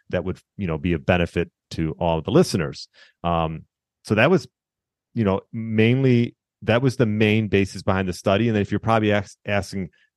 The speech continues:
dosage-wise, five grams is, is sort of the baseline. I think that's a good place to start. Um, and there's been studies, you know, going back and forth between zero to ten grams, but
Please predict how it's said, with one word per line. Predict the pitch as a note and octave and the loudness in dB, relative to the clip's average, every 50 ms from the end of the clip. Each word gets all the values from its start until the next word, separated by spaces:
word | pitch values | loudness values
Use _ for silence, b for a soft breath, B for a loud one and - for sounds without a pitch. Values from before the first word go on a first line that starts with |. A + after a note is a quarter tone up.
| _ _ - - | _ _ -16 -6
dosage-wise, | - G#2+ G#2+ A2+ A2+ - - A2 E2 F2+ F2+ F#2 F2 F2 E2+ F2 E2+ - - _ _ _ _ _ _ _ _ _ _ _ _ _ _ _ _ _ - | 0 2 4 4 2 2 0 -2 -2 0 2 2 4 4 2 0 -2 -4 -12 _ _ _ _ _ _ _ _ _ _ _ _ _ _ _ _ _ 0
five | C3 C3+ D3+ C3 G2 | 2 4 2 2 2
grams | G#2+ G2+ G2 G#2 A#2 C3 A#2 - | 2 2 2 2 2 0 0 -2
is, | G2 F2+ - - _ _ _ _ _ _ - | -4 -4 -4 -10 _ _ _ _ _ _ -6
is | - F2+ - | -6 -6 -4
sort | - G#2 G2+ F#2+ F#2 | 0 0 2 2 2
of | D#2+ | 0
the | F#2 E2 | -2 -2
baseline. | - E2+ F2+ F#2+ - - A#2 A2+ A#2 A#2+ A2+ | 0 0 0 0 0 0 0 2 2 4 2
I | G2 F#2+ | 2 2
think | - G#2 F#2 | 0 -2 -2
that's | G#2+ F2 - | -2 -2 -2
a | F#2+ D#2 | -2 -2
good | F#2 F2 - | -2 -2 0
place | - F#2 E2+ E2 - | 0 0 0 0 -2
to | E2+ D#2+ | -6 -8
start. | - - E2+ D2+ C#2+ C#2+ - _ _ _ _ _ _ _ _ _ - | -6 -4 -4 -4 -4 -6 -10 _ _ _ _ _ _ _ _ _ -8
Um, | - E2 D#2+ D#2+ D#2 D#2 D#2 D#2 D2+ D2+ D#2 F2 _ _ _ _ _ _ _ _ _ _ _ _ _ _ _ _ - | -4 -2 -2 0 0 0 -2 -4 -4 -8 -12 -14 _ _ _ _ _ _ _ _ _ _ _ _ _ _ _ _ -8
and | - F#2 F2+ F2 F2 E2+ E2+ E2+ E2+ E2+ E2 E2 E2 E2 D#2+ D#2 - _ _ _ _ _ _ _ - | -4 -2 -2 0 0 0 0 0 2 0 0 0 -2 -4 -6 -12 -14 _ _ _ _ _ _ _ 0
there's | - G2 F#2+ F2 - | 2 2 2 2 0
been | - G2 F2+ E2 | 0 -2 -2 -2
studies, | - - G#2+ F#2 F2+ F#2 E2+ - _ _ _ _ _ _ _ _ - | 0 2 2 4 4 2 0 -2 _ _ _ _ _ _ _ _ -6
you | G#2 F#2+ | -4 -2
know, | E2+ D#2+ E2 - _ _ _ - | -2 -2 -2 -4 _ _ _ -4
going | - G#2+ G2 G2 F2+ | -2 0 0 2 4
back | F#2 F2+ E2+ - | 4 2 2 0
and | G2 - | -4 -2
forth | - F#2+ F2+ E2+ - | 0 0 0 0 0
between | F#2 E2+ - - G2 F#2 F2+ F2+ F2+ - - | -4 -6 -4 -2 -2 0 0 -2 -4 -8 -10
zero | F#2 D2+ - F#2 F#2+ F#2 F2+ F2 E2+ | -12 -6 -2 2 4 4 4 4 2
to | - - F2+ | 0 -2 -4
ten | - - - - - G2 F#2+ F#2 F2+ | -4 -2 -2 0 2 2 0 0 -2
grams, | E2+ E2+ D2+ C#2+ C#2+ C#2 D2 D2 - - _ | -2 -2 -2 -2 -4 -6 -8 -12 -16 -10 _
but | - F#2+ E2+ | 0 0 0